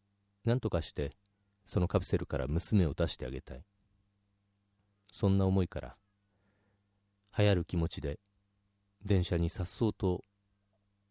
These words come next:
まず乗り込んだのであります。その和田朋子さんの行動を見て、大勢の人々が母の子への思いを感じ、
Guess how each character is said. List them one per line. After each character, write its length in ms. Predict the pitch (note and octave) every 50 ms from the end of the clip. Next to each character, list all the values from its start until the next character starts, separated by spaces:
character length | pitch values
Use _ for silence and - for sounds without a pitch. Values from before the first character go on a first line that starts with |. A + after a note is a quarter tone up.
| _ _ _ _ -
ま 120 | - F#2+
ず 140 | F#2 - D#2
乗 100 | D2+ D2+
り 100 | D#2 -
込 140 | - - E2+
ん 40 | D#2
だ 80 | C#2
の 100 | C2 C2
で 120 | A#1 - A#1
あ 20 |
り 100 | - -
ま 120 | - - -
す。 540 | - - - - - - - - - - _ _ _ _ _ _ _ _ _ _ _ _ _ _ _ _ _ _ _ _ _ _ _ _ _ _ _ _ _ _ _ _ _ _ _ _ _ _ _ _ _ _ _ _ _ _ _ _ _ _ _ _ _ _ _ _ _ _ _ _ _ -
そ 160 | - - F#2+
の 100 | F2 E2+
和 80 | E2 E2
田 120 | - F#2+
朋 180 | - G#2 F#2+ F2
子 80 | -
さ 100 | - -
ん 80 | D#2+ D2+
の 80 | D2 D2+
行 200 | - - F#2+ F2+
動 160 | E2+ F2+ E2+
を 40 | E2
見 120 | E2+ E2
て、 260 | - - - C2 B1+ - _ _ _ _ _ _ _ _ _ _ _ _ _ _ _ _ -
大 140 | A2 A2+ C3
勢 120 | C3 D3
の 120 | C3+ G#2+
人 180 | F#2 - - A2+
々 240 | G2+ - - D2 C2+
が 160 | A#1+ A1+ - - _ _ _ _ _ _ _ _ _ _ _ _ _ _ _ _ _ _ _ _ _ _ _
母 260 | - A2 E2+ F2+ F#2
の 320 | E2 D#2 C#2+ C2+ - - _ _ _ _ _ _ _ _ - - _ _ _
子 200 | - - A2 G#2
へ 80 | A2+
の 220 | G#2 F2+ D#2+ D2 -
思 220 | - F2 F2 G2
い 100 | G2+ F#2+
を 80 | D2 C2
感 240 | - - D2 C#2+ C#2+
じ、 260 | C#2+ - - - B1